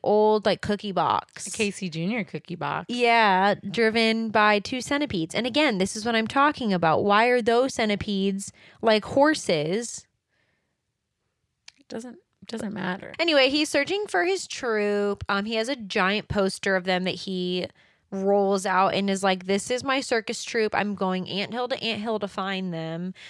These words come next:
Speaker 2: Yeah.
Speaker 1: Um,
Speaker 2: The flaming flea was a big hit.
Speaker 1: Yeah, so he needs them back, even though he fired them. Um,
Speaker 2: Yeah,
Speaker 1: and
Speaker 2: the line outside the circus tent was a foot long.
Speaker 1: A foot long.
Speaker 2: <laughs>
Speaker 1: Fucking crazy. Um, the ants realize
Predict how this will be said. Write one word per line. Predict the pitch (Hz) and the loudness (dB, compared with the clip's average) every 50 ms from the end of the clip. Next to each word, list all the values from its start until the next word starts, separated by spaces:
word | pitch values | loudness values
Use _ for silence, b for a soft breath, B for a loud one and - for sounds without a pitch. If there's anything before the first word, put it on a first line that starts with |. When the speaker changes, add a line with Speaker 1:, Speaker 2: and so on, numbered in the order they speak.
| B B | B B
Speaker 2:
Yeah. | B 170 165 151 - 202 190 190 190 | B -8 -6 -2 2 2 4 4 4
Speaker 1:
Um, | 185 190 | 2 2
Speaker 2:
The | 208 202 | 0 -2
flaming | - - - 202 196 202 208 208 202 | -2 -2 0 0 2 2 2 0 -2
flea | - - 196 175 170 170 | -2 -4 -2 -2 0 0
was | 165 156 | -2 -2
a | 160 | -2
big | 151 156 147 143 156 | -4 -4 -4 -4 -6
hit. | 165 151 - - - - - _ _ _ _ _ - | -6 -6 -6 -6 -8 -10 -14 _ _ _ _ _ -10
Speaker 1:
Yeah, | 226 220 220 220 208 175 143 151 156 | -8 -4 0 2 4 4 4 2 0
so | 190 - - 214 190 185 180 175 175 175 | -2 -4 -2 0 0 2 2 2 2 0
he | 185 180 196 190 | 0 -2 -4 -4
needs | 185 185 180 170 170 - | -4 -4 -6 -6 -8 -6
them | - 175 170 | -6 -6 -4
back, | 165 156 - 151 | -4 -6 -6 -6
even | 170 170 165 165 | -8 -8 -6 -6
though | 160 165 | -4 -4
he | 175 160 | -4 -4
fired | - - 107 - 95 98 | -2 -4 -4 -4 -4 -4
them. | - 175 196 175 - - | -4 -4 -4 -4 -4 -2
Um, | 196 196 196 | -2 2 2
Speaker 2:
Yeah, | 190 185 | 2 4
Speaker 1:
and | 185 190 | 4 2
Speaker 2:
the | 185 | 2
line | 175 170 165 170 175 | 4 4 4 4 4
outside | 185 220 214 - 214 190 180 | 2 0 2 0 -2 -2 0
the | 190 | -4
circus | 175 - 180 170 175 - 190 - | -6 -4 -4 -6 -4 -6 -8 -4
tent | - 180 - - | -4 -4 -4 -4
was | 170 170 160 | -6 -6 -4
a | 175 170 165 | -4 -6 -6
foot | - - - 180 170 151 - - | -8 -8 -6 -4 -4 -4 -2 -2
long. | - 302 302 302 | 0 0 2 0
Speaker 1:
A | 285 | 0
foot | 240 - 233 269 - - - 381 370 370 359 381 320 - - - | -2 -4 -8 -12 -10 -2 2 4 4 6 6 6 4 2 0 -6
long. | 247 262 294 269 285 311 320 330 359 370 370 370 370 370 349 359 359 359 359 349 359 349 339 330 320 311 | -6 -2 0 2 4 4 4 4 4 6 6 6 8 8 8 8 8 8 8 8 6 6 6 4 4 2
Speaker 2:
<laughs> | 269 294 269 269 254 247 240 220 202 - - - - 1077 1077 1077 1077 1077 1077 1077 1077 1077 1017 | 0 -2 0 0 2 2 2 2 2 0 -2 -4 -2 2 4 4 6 6 6 4 4 2 4
Speaker 1:
Fucking | 880 233 233 - 233 226 233 | 4 4 4 4 0 -6 -4
crazy. | 214 220 202 196 190 180 185 180 180 B B B B B - | -2 0 0 0 0 0 -2 -2 -2 B B B B B 2
Um, | 277 294 294 285 269 185 | 4 4 4 2 -2 0
the | 233 277 | 0 2
ants | - 262 311 392 427 - - | 2 2 0 0 0 -4 -6
realize | 240 247 233 233 233 226 214 202 196 196 196 196 196 - | -2 0 2 2 4 4 4 4 4 4 2 0 -2 -6